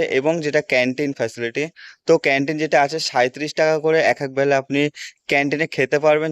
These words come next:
যেখানে আপনাকে ক্যাশ পেমেন্ট করে খেতে হবে। তো আপনি চাইলে আপনি রান্নাবান্না করেও খেতে পারেন। সেক্ষেত্রে অনেকে আছে সেখানে রান্নাবান্না করে খায়, তাদের সাথে কথাবার্তা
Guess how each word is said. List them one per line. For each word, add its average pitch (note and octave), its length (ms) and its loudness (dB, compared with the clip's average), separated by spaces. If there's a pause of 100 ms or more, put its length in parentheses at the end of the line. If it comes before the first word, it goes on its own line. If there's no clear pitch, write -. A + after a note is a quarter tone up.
যেখানে C#3+ 280 -2 (400)
আপনাকে D3+ 280 2 (100)
ক্যাশ C3 260 2
পেমেন্ট C#3+ 280 -2
করে D3 240 0
খেতে B2 280 0
হবে। G#2+ 160 0 (120)
তো D3+ 40 0 (160)
আপনি C#3 160 -2 (140)
চাইলে C#3 320 2
আপনি C#3 240 -2 (420)
রান্নাবান্না C#3 580 2
করেও C#3+ 260 -2 (100)
খেতে B2+ 240 -2
পারেন। C3+ 300 2 (400)
সেক্ষেত্রে D3+ 500 2 (340)
অনেকে C3 260 2 (120)
আছে A#2 180 -2
সেখানে C3+ 260 -4
রান্নাবান্না A#2+ 460 0
করে C3 220 2 (120)
খায়, A#2+ 220 2
তাদের A2 260 -2
সাথে B2+ 180 -6
কথাবার্তা B2 460 -4